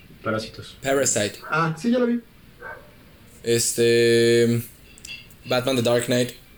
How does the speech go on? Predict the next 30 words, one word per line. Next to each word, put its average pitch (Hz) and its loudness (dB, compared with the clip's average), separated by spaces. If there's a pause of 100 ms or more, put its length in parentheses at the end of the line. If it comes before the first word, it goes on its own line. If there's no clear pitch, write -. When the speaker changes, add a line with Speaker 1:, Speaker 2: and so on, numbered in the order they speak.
(120)
Speaker 3:
Ya 143 -2
la 139 0
vi. 139 -4
¿En 202 -2
serio 254 0
me 240 0
estás 240 -2
diciendo 240 2
como 170 -2
que 220 0
las 214 -2
Speaker 2:
Mames. 175 -2
Speaker 3:
películas? 165 -2 (480)
<laughs> - -4
Speaker 2:
Son, 147 -2
es 147 0
que 185 -4
son 175 0
mis 180 0
favoritas, 117 0
güey. 80 -2
Speaker 3:
Ajá. - -8
Speaker 2:
Este, 117 2
¿ya 123 0
viste? 131 0 (1600)
¿Sí - -4
viste 180 -2
Ford - -4
contra 165 0
Ferrari? 131 0